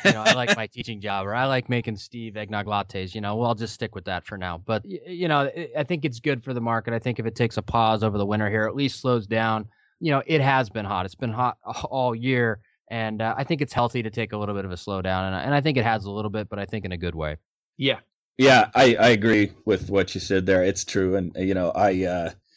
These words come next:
Speaker 2: I think that a lot of people learned a lot of tough lessons during those times when it was just, like, out of control. People were buying up five houses and just sitting on 'em, <laughs> hoping they'd appreciate, you know, like, i-,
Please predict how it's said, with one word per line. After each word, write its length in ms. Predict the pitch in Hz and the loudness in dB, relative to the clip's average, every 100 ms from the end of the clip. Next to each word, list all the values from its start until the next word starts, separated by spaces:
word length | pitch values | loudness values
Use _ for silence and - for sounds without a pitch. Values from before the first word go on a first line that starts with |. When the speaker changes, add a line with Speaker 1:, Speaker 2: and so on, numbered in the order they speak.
| _ 104 | _ 0
Speaker 2:
I 60 | |
think 320 | 117 147 120 | 4 4 4
that 200 | 117 104 - | 4 4 6
a 60 | |
lot 240 | 107 101 101 | 6 8 6
of 100 | 95 | 4
people 400 | 110 92 95 95 | 0 2 0 2
learned 240 | 95 92 | 2 2
a 40 | 87 | 2
lot 260 | 90 90 | 4 2
of 100 | 78 | 0
tough 240 | - 87 - | 0 -2 0
lessons 640 | 90 - 92 92 - - 117 | -2 0 -2 -2 -4 -8 -2
during 300 | 104 98 95 | 0 2 4
those 200 | 95 90 | 2 0
times 400 | - 92 95 95 | 0 0 0 -2
when 120 | 90 | -2
it 100 | - | -2
was 140 | 90 - | -4 -2
just, 220 | 90 - | -4 0
like, 300 | 87 90 - - | 0 -2 -6 2
out 200 | 107 104 | 4 6
of 100 | 107 | 4
control. 680 | - 92 - 98 92 92 92 - - - - - | -2 -4 2 4 4 2 -2 -10 -20 -20 -12 -2
People 220 | 113 98 | 0 0
were 60 | |
buying 320 | 92 92 95 92 | 2 4 4 4
up 200 | 87 - _ _ - - | 0 -2 _ _ -2 6
five 220 | 101 98 | 6 6
houses 420 | 101 95 98 95 | 4 4 2 -4
and 80 | 90 | -4
just 240 | 92 - | -4 0
sitting 260 | 113 104 95 | 2 4 2
on 160 | 92 | 2
'em, 100 | 95 | 0
<laughs> 0 | |
hoping 340 | 95 110 107 127 | 2 2 4 4
they'd 160 | 139 | 4
appreciate, 800 | 120 - 135 - - 107 123 113 | 2 2 2 2 2 4 4 2
you 120 | 113 117 | 0 2
know, 220 | 98 98 | 4 6
like, 300 | 98 95 - - - | 4 4 -2 -18 -2
i-, 140 | - | 2